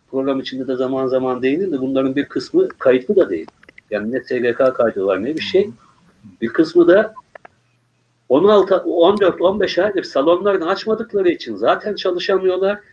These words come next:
S G K'ya borçları var, kayıtlı olanların kira borçları var, bir kısmının kredi borçları var. Bu yardımları alabilmeleri için, e, bunların hiçbirisinin olmaması gerekiyor. Yani S G K prim borcu olmayacak,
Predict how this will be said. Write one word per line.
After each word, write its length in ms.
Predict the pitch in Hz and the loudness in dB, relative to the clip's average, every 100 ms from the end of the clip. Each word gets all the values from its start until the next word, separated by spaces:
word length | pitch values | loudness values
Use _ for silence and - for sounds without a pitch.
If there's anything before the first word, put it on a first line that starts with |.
| _ _ _ | _ _ _
S 220 | - 139 | -2 2
G 180 | 170 170 | 2 2
K'ya 260 | 180 180 | 2 2
borçları 480 | 180 180 - 190 196 | 2 -2 -2 -2 0
var, 200 | 202 202 | 0 -2
kayıtlı 380 | 156 151 151 165 | -2 -2 -2 -2
olanların 520 | 165 160 160 165 180 | -2 -2 -4 -6 -6
kira 340 | - 135 156 170 | -8 -2 0 2
borçları 500 | 185 185 - 175 185 | -2 -4 -6 -4 0
var, 260 | 190 180 | 0 -2
bir 120 | 247 302 | -6 -6
kısmının 500 | - - 175 175 175 | -8 -6 -2 -2 -2
kredi 320 | 160 160 170 | -4 -4 0
borçları 480 | 175 175 - 170 175 | -2 -2 -2 0 2
var. 180 | 220 220 _ _ _ _ _ _ _ _ 120 | 0 -4 _ _ _ _ _ _ _ _ 0
Bu 60 | |
yardımları 600 | 151 175 185 202 208 190 | 2 4 2 2 2 4
alabilmeleri 680 | 165 170 180 185 190 208 262 | 4 4 2 0 0 0 -2
için, 360 | - - 123 - _ _ _ _ _ _ _ _ _ _ _ _ _ | -4 -4 -6 -6 _ _ _ _ _ _ _ _ _ _ _ _ _
e, 340 | 120 120 123 139 _ _ _ _ _ _ - | -10 -4 -4 -4 _ _ _ _ _ _ -8
bunların 240 | 139 190 | 2 4
hiçbirisinin 440 | 220 - 214 196 190 | 2 -2 -8 -4 2
olmaması 480 | 202 202 170 139 123 | 4 4 2 0 -4
gerekiyor. 320 | 117 107 135 | -6 -2 -4
Yani 80 | 127 | -2
S 180 | 143 | -4
G 160 | 135 147 | -2 0
K 200 | 170 160 | 0 0
prim 260 | 151 156 156 | -2 -6 0
borcu 280 | 156 135 | 0 2
olmayacak, 640 | 143 175 190 175 185 - | -2 -2 -4 -2 -4 -6